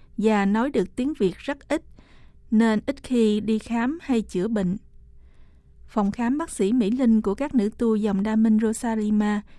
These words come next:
được thành lập năm hai nghìn mười bảy tại quận Chư Sê. Có hai nữ tu và chín thầy thuốc người dân tộc phụ trách chữa bệnh cho các bệnh nhân.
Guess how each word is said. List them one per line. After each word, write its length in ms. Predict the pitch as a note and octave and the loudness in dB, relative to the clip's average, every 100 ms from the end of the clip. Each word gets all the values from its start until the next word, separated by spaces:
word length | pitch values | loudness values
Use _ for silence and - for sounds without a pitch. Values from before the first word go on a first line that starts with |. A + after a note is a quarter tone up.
| - | -6
được 220 | G#3 G3 - | 0 0 0
thành 160 | A3+ | -2
lập 200 | G#3+ G3+ - | 0 -2 -2
năm 200 | A#3+ B3 B3 | 0 0 0
hai 120 | B3 | 0
nghìn 280 | A3+ G#3 G3 | 2 0 0
mười 140 | F#3+ | -2
bảy 320 | F#3 F#3+ G#3 D4 - - - | -2 -4 -4 -6 -12 -20 -8
tại 280 | G#3 F#3+ G3 | -2 -2 -2
quận 280 | G#3+ F#3 F#3+ | -2 -2 -2
Chư 240 | - A#3 | -2 -4
Sê. 380 | A3+ - A3 G#3+ A3 - - - - - - - | -2 -2 -2 -2 -6 -14 -20 -20 -20 -20 -20 -6
Có 100 | C#4+ | -4
hai 280 | D4 A#3+ | 0 2
nữ 200 | G#3+ G#3 A3+ | 4 2 0
tu 280 | A#3 G#3+ G#3+ | 4 4 4
và 140 | G#3 F#3+ | 2 -2
chín 240 | - A#3+ | -2 -4
thầy 220 | D4+ C#4 F#3 | -2 -2 -2
thuốc 280 | A#3 C#4 - - - | -4 -4 -8 -20 -6
người 280 | A3 G#3+ G3 | 0 2 2
dân 200 | A3+ G#3+ | 2 -2
tộc 260 | A3 G3 F3+ - - | -2 -6 -6 -16 -20
phụ 180 | - G3 | -2 -2
trách 320 | F#3 C#4+ - | -2 -8 -6
chữa 160 | G#3 A#3 | -2 0
bệnh 280 | A#3+ F#3 G3+ | 0 -2 -2
cho 180 | A3+ | -4
các 240 | G#3+ - - | -4 -8 -4
bệnh 200 | F#3+ F#3+ | -2 0
nhân. 260 | A3 G#3+ | 0 0